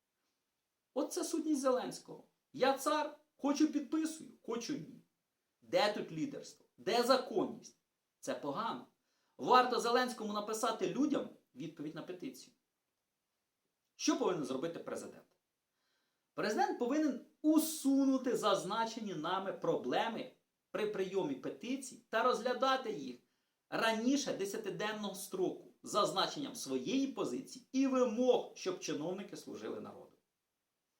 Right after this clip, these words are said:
Потрібно реалізувати просто шість пунктів. Все.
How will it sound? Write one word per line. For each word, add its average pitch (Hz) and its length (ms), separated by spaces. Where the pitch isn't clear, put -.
Потрібно 165 540
реалізувати 143 540
просто - 360
шість - 380
пунктів. - 360
Все. - 380